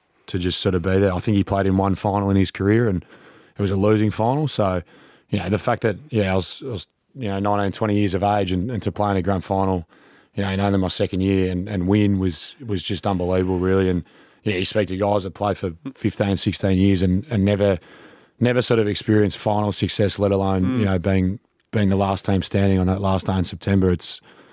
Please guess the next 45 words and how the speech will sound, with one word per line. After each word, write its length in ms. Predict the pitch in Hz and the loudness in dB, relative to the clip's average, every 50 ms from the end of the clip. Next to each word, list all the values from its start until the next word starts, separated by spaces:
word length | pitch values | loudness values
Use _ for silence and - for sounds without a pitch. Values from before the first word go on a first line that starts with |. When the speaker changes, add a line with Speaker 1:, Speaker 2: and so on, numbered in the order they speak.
| _ _ _ | _ _ _
Speaker 1:
it 100 | - 101 | -4 -2
was 120 | 101 90 | -2 0
very, 300 | 87 98 104 101 98 95 | 0 0 0 2 0 0
very 180 | 87 95 92 87 | 0 0 0 -2
special. 420 | - - 98 92 - 98 87 - _ _ - | -2 -2 -4 -4 -2 -2 -4 -6 _ _ -8
Speaker 2:
No, 240 | 143 135 135 131 127 | -6 -4 -2 -2 0
no, 80 | 127 | 0
it 240 | 127 123 135 135 135 | 0 0 2 2 2
is. 240 | 135 135 123 117 113 | 2 0 0 -2 -4
It's, 260 | 123 120 120 - - | -6 -6 -6 -6 -4
uh, 160 | 123 120 113 | -2 -2 -2
obviously 380 | 120 123 123 - - 117 117 117 | -2 -4 -6 -6 -8 -8 -6 -6
an 180 | 120 117 120 - | -8 -8 -10 -10
amazing 480 | 127 120 120 120 120 123 117 117 120 117 | -8 -8 -6 -4 -4 -4 -6 -6 -10 -12
feeling 280 | - 127 123 123 123 120 | -8 -6 -6 -6 -6 -6
you 120 | 120 120 | -6 -6
would 40 | 117 | -6
have 120 | 113 - | -8 -8
had, 240 | - - 127 127 123 | -8 -6 -6 -4 -4
and 160 | 117 117 110 - - - - - _ _ - | -4 -6 -8 -10 -16 -20 -20 -20 _ _ -8
and, 200 | - 120 120 123 | -6 -6 -4 -4
you 60 | 120 | -4
know, 80 | 117 117 | -4 -2
well 180 | 120 127 127 123 | 0 0 0 0
deserved. 460 | 123 113 117 120 131 135 117 104 117 | -2 -4 -2 0 0 0 0 -2 -6
You, 80 | 117 | -8
you 200 | 95 127 123 120 | -8 -8 -8 -6
worked 220 | 120 127 123 120 - | -4 -4 -4 -4 -4
hard 240 | 139 127 123 120 - | -4 -4 -4 -6 -6
to 60 | 120 | -4
get 160 | 127 131 - | -4 -4 -4
to 80 | - 123 | -4 -6
that 180 | 127 120 - | -6 -6 -6
position 400 | - 131 117 123 135 131 - 135 | -8 -10 -6 -6 -4 -4 -4 -6
on 120 | 127 123 123 | -6 -6 -8
that, 120 | 120 - | -8 -6
on 140 | 127 127 127 | -4 -4 -4
that 180 | 123 117 - | -4 -6 -6
day, 300 | - 123 117 127 127 127 | -4 -2 -2 -2 -2 -2
the 80 | 117 120 | -4 -4
last 260 | 120 117 117 - - | -4 -4 -4 -6 -6
day 100 | 127 117 | -8 -6
in 60 | 117 | -6
September. 480 | 120 - - - - 147 143 143 127 117 | -8 -10 -12 -8 -6 -4 -2 0 0 0
But 260 | 110 147 139 139 - | 0 0 0 0 -2